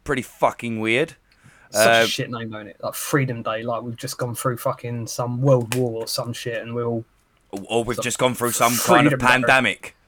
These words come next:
Speaker 1: But
Speaker 2: Yeah.
Speaker 1: that
Speaker 2: All it is, is it's like, no longer get asked to put a mask on in a shop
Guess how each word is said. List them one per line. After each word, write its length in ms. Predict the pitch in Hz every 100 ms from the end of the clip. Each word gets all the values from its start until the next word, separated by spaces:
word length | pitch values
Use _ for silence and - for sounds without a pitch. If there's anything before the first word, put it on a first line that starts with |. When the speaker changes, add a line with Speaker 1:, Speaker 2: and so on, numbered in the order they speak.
| _ _ _ _ _ _ - _
Speaker 1:
But 100 | -
Speaker 2:
Yeah. 60 | 117
Speaker 1:
that 120 | 98
Speaker 2:
All 160 | - 180
it 60 | 156
is, 180 | 151 135
is 100 | 123
it's 220 | 139 -
like, 320 | 139 139 -
no 160 | 160 143
longer 240 | 135 135
get 180 | 127 131
asked 260 | 135 131 -
to 60 |
put 120 | -
a 40 | 127
mask 300 | 143 135 -
on 140 | 123
in 60 | 120
a 20 |
shop 300 | - 160 -